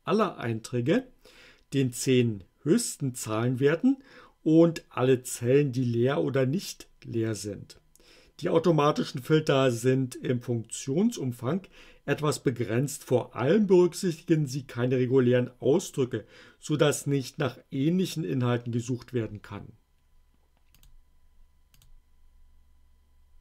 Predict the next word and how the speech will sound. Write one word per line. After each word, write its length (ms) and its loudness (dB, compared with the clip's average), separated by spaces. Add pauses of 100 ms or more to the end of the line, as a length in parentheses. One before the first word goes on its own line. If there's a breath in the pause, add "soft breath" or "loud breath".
(1080 soft breath)
Standardfilter. 1200 -2